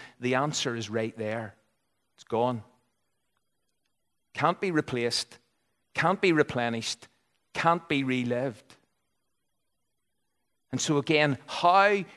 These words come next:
you use the time you've got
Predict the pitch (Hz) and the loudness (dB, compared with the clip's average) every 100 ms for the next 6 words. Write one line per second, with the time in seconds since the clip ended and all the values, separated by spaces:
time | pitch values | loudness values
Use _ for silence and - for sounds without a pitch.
0 | - 139 170 160 139 139 156 165 175 165 | -10 -4 -2 -2 -4 0 2 4 2 -4
1 | - - 127 - 151 143 147 147 139 135 | -6 -4 -6 -4 -2 -2 -2 -4 -6 -2
2 | 135 135 107 135 131 120 - - | 0 -2 -2 0 0 -4 -10 -20